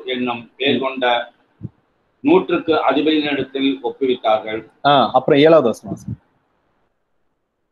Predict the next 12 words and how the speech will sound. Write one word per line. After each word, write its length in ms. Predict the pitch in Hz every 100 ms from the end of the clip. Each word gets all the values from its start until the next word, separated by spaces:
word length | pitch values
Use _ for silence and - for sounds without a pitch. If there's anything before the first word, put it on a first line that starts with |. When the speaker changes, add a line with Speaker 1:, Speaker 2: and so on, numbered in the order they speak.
| _ _ _ - _ _ _ _ -
Speaker 1:
"காற்று 500 | 143 170 180 175 165
எங்களை 460 | 156 156 151 143 135
தடுத்தபடியினாலே 1160 | 147 185 180 170 151 151 143 123 117 113 127 135
Speaker 2:
ம். 140 | 123 107 - -
Speaker 1:
நாங்கள் 360 | 131 143 147
அநேக 520 | - 131 156 180 170
நாள் 240 | 160 151 127
மெதுவாய் 440 | 135 151 160 151
சென்று 580 | - 127 117 127 123 -
Speaker 2:
ம். 60 | 131
Speaker 1:
வருத்தத்தோடே 680 | - 180 170 165 160 165 139 143
கீ-, 300 | 160 160